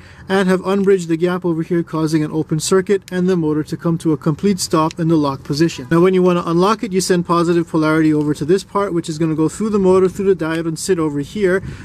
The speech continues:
And as long as this piece is sitting in its lock position, this gap is going to be bridged. It's going to then turn on the motor to spin the gear this way. The gap is not gonna be bridged anymore, and it's actually gonna bridge the gap over here, which is gonna cause an open circuit.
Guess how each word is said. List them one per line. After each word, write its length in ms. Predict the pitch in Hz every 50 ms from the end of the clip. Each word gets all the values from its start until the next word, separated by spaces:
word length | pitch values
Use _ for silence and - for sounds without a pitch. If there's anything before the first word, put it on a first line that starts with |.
| - -
And 100 | 185 190
as 100 | 190 180
long 200 | 208 233 247 247
as 120 | 233 190
this 140 | 196 208 196
piece 260 | - - 208 202 180
is 120 | 196 180 -
sitting 240 | 196 185 180 175
in 80 | 175 165
its 120 | 151 147
lock 300 | 156 151 156 160 175 175
position, 480 | - - 156 151 170 170 - 202 185 156
this 180 | 165 185 175 151
gap 360 | 143 151 151 151 160 - 165
is 100 | 156 143
going 200 | - 147 143 139
to 100 | - 143
be 100 | 143 135
bridged. 460 | 135 151 190 202 202 196 185 - - - - - - - -
It's 160 | - 156 - -
going 160 | 180 175 165
to 100 | 170 156
then 200 | 170 170 165 165
turn 200 | - 196 202 220
on 140 | 226 226 208
the 80 | 208
motor 380 | 190 185 185 190 196 214 220 214
to 160 | - - 170
spin 380 | 165 - - - - 190 185 180
the 80 | 165 160
gear 260 | 160 165 165 156 139
this 320 | 131 156 190 196 - 175
way. 260 | 185 196 214 262 254 - - - - - - - - -
The 140 | 151 160 160
gap 400 | 147 156 175 175 185 202 - -
is 180 | 180 175 151 170
not 180 | 175 175 170
gonna 140 | 185 175 170
be 100 | 160 165
bridged 300 | 151 156 170 180 175 160
anymore, 460 | 170 170 175 170 165 165 175 196 214
and 140 | 208 180 160
it's 100 | 151 -
actually 300 | 175 170 - - 175 170
gonna 80 | 165 151
bridge 180 | 160 160 151
the 100 | 151 156
gap 300 | 147 160 160 165 165 -
over 200 | 170 151 147 156
here, 280 | 156 - 196 208 233 - - - - - -
which 160 | 202 202 214
is 80 | 202
gonna 180 | 185 214 208 202
cause 300 | 185 185 185 185 185 175
an 100 | 190 180 180
open 340 | 175 170 170 - 160 151 151
circuit. 560 | - - - 214 214 226 - - 233 233